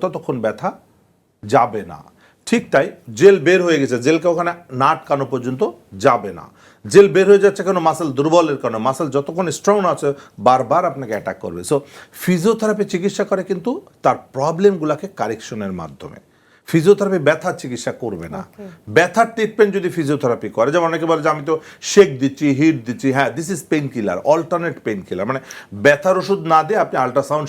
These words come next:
Speaker 1: সেক দিতে পারেন, but সেম কাজ ঘটবে। ওষুধ খেলে সাময়িক আরাম লাগে, ওই মেশিন থেরাপি দিলেও সাময়িক আরাম লাগবে, কিন্তু রোগী কখনো সুস্থ হবে না। যে কারণে এই যে আমাদের দেশে রোগীরা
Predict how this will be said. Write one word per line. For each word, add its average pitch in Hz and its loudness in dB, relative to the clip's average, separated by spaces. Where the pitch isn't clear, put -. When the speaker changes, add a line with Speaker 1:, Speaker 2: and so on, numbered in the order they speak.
Speaker 1:
সেক 190 2
দিতে 139 -2
পারেন, 127 0
but 147 -2
সেম 208 6
কাজ 123 0
ঘটবে। 85 -8
ওষুধ 156 0
খেলে 208 6
সাময়িক 196 0
আরাম 190 4
লাগে, 190 0
ওই 147 0
মেশিন 139 2
থেরাপি 165 2
দিলেও 165 2
সাময়িক 135 -2
আরাম 110 0
লাগবে, 90 -8
কিন্তু 151 0
রোগী 160 0
কখনো 156 -2
সুস্থ - -6
হবে 110 0
না। 107 -6
যে 104 0
কারণে 226 -2
এই 190 0
যে 165 2
আমাদের 156 -2
দেশে 165 -4
রোগীরা 147 0